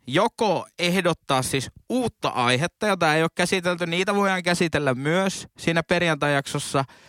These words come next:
mutta ennen kaikkea voit laittaa kommenttia sen saman viikon jaksoon, sen maanantain jaksoon.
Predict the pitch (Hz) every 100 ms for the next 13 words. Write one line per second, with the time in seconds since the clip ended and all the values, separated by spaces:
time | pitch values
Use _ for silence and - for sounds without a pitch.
0 | - - - 151 175 208 254 254 196 170
1 | 156 160 156 202 214 208 - 185 - 220
2 | 196 151 - 147 143 151 165 170 170 156
3 | 147 151 139 127 123 131 127 - - 120
4 | 107 104 120 143 160 143 120 113 110 127
5 | 120 - - 107 101